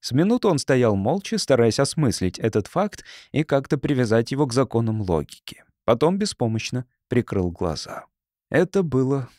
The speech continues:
уже слишком. «Доберусь до диктора», подумал он, «скажу ему пару ласковых». «Вы кто?»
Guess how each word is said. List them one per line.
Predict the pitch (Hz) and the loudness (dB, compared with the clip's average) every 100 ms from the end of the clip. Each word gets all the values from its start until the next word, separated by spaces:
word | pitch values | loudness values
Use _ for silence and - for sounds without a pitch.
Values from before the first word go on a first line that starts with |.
| _ | _
уже | 113 113 104 | -2 0 -2
слишком. | - 73 57 - - - - _ _ - | -4 -8 -8 -12 -14 -18 -20 _ _ -6
«Доберусь | 113 113 127 131 123 92 80 - | -4 0 -2 -2 -4 -4 -4 -4
до | 110 127 | 0 0
диктора», | 113 202 - 107 104 | 2 -4 -4 0 0
подумал | 98 113 120 113 139 | 2 0 2 0 0
он, | 202 117 - _ _ | 0 -2 -6 _ _
«скажу | - - 175 101 92 | -16 -2 -2 2 0
ему | 85 101 | 2 0
пару | 107 139 131 | 2 0 0
ласковых». | 107 71 - - - - - _ _ _ _ _ _ | -2 -4 -6 -10 -18 -20 -20 _ _ _ _ _ _
«Вы | - 139 170 160 143 123 | -2 2 4 4 2 0
кто?» | - - - 175 95 82 | -6 -16 -2 2 2 0